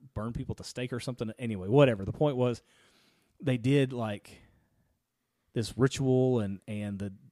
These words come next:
anyway. But they made it look very like Christians are wizards and they have to come and burn this incense and, and cast the demon out and do this ritual and all this stuff. And at the end of it, you know,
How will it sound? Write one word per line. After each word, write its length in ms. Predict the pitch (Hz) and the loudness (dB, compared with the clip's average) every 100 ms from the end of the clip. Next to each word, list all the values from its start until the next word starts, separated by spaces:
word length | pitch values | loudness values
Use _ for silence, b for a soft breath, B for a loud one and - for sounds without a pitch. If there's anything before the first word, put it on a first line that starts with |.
| - - | -16 -8
anyway. 380 | 117 92 - _ _ _ _ b b b b | -8 -8 -12 _ _ _ _ b b b b
But 100 | 160 | 4
they 100 | 143 143 | 6 8
made 200 | 170 156 | 6 6
it 140 | 127 | 4
look 260 | 135 131 120 | 4 4 2
very 580 | 107 123 120 113 107 - | 0 2 4 2 -2 -6
like 580 | 110 104 101 90 - _ _ _ | -6 -4 -6 -10 -20 _ _ _
Christians 580 | - 120 - 117 107 104 - | -2 -2 0 -4 -4 -6 -6
are 400 | 104 98 95 95 | -4 -2 -2 0
wizards 540 | 113 104 107 104 98 | 0 2 0 -2 -6
and 160 | 95 95 | -6 -6
they 120 | 101 | -6
have 160 | 98 - | -8 -10
to 80 | |
come 280 | - 104 101 | -10 -8 -6
and 140 | 98 95 | -6 -4
burn 240 | 104 98 | -4 -4
this 260 | 95 - - _ - | -8 -12 -14 _ -8
incense 500 | 110 - 104 95 - | -8 -6 -10 -10 -10
and, 180 | 87 - b b b b | -12 -14 b b b b
and 280 | 104 95 85 _ _ - | -6 -6 -8 _ _ -2
cast 300 | 127 110 117 | -2 0 -4
the 40 | |
demon 280 | 113 110 110 | -2 0 -2
out 80 | 104 | -2
and 80 | |
do 100 | 110 | -4
this 180 | 101 92 | -4 -6
ritual 520 | 104 117 - 110 107 | -2 -2 -2 -4 -4
and 80 | 107 | -2
all 80 | 123 | -4
this 160 | 95 - | -6 -8
stuff. 400 | - 123 113 - | -4 -2 -2 -2
And 100 | 104 | -4
at 80 | 107 | -2
the 140 | 107 | -2
end 120 | 117 | 0
of 140 | 117 113 | 0 -2
it, 140 | 113 b b b b b | -8 b b b b b
you 120 | 117 | -6
know, 240 | 98 92 | -4 -4